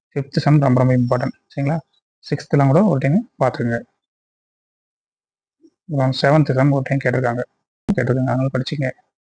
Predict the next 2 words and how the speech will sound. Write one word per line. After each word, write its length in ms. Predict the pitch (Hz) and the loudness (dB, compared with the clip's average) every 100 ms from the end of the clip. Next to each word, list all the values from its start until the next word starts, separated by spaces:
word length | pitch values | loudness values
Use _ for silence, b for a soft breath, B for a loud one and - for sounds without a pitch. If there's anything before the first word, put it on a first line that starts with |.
| _ _ _ _ _ _ _ _ _ _ _ _ _ _ _ _ _ _ _ _ _ _ _ _ _ _ _ _ _ - 127 | _ _ _ _ _ _ _ _ _ _ _ _ _ _ _ _ _ _ _ _ _ _ _ _ _ _ _ _ _ -2 2
ரொம்ப, 120 | 139 | 4
ரொம்ப 120 | 139 | 4